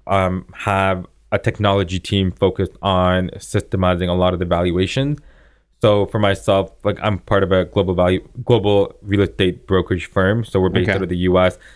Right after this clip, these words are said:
Speaker 1: and they put a lot of investment into, um, A I, right? How to, because a lot of our institutional clients,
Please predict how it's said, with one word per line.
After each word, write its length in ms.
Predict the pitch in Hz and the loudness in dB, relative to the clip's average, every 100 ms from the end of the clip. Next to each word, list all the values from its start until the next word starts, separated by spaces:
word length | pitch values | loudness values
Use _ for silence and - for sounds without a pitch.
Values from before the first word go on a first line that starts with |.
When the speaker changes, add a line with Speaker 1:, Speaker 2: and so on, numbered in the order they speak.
| - - | -20 -4
Speaker 1:
and 520 | 98 95 95 95 - | 0 0 0 -2 -2
they 80 | 120 | -4
put 160 | - 123 | 0 2
a 60 | 104 | 4
lot 240 | 101 101 | 4 2
of 60 | 95 | 0
investment 480 | 87 92 - 95 92 | 0 -2 0 -4 -2
into, 580 | 92 - 95 90 90 - - _ _ _ - | -4 -2 0 2 0 -2 -10 _ _ _ -4
um, 220 | 90 87 - _ _ | -4 -4 -12 _ _
A 120 | 104 | -2
I, 340 | 87 90 73 82 _ _ _ | 0 -2 -4 -10 _ _ _
right? 320 | 92 92 95 - | 0 2 2 -2
How 220 | 104 98 | -2 0
to, 240 | 98 - - - - | 0 0 -6 -20 -4
because 220 | 117 123 | 0 2
a 40 | 113 | 2
lot 120 | 113 | 2
of 60 | 104 | 2
our 120 | 101 | 0
institutional 560 | 107 98 107 95 101 | -2 -4 -2 0 -2
clients, 640 | 92 - 104 101 95 90 | -2 0 2 2 0 -6